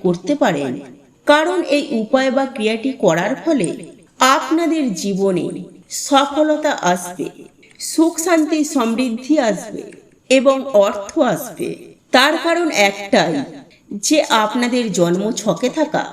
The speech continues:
বৃহস্পতি গ্রহ অত্যন্ত প্রবল ও উদ্র কম হবে। এর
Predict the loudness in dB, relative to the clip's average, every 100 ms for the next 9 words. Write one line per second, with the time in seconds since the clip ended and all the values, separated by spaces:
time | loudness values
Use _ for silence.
0 | -14 -16 -4 0 2 2 2 -2 -4 0
1 | -2 -2 0 0 -2 -12 -14 -20 _ _
2 | 0 2 2 2 2 2 -2 -2 0 2
3 | 2 0 -2 0 0 0 -4 -6 -18 _
4 | _ 2 4 4 2 2 4 2 2 2
5 | 0 -4 -6 -8 -12 -20 _ _ 4 4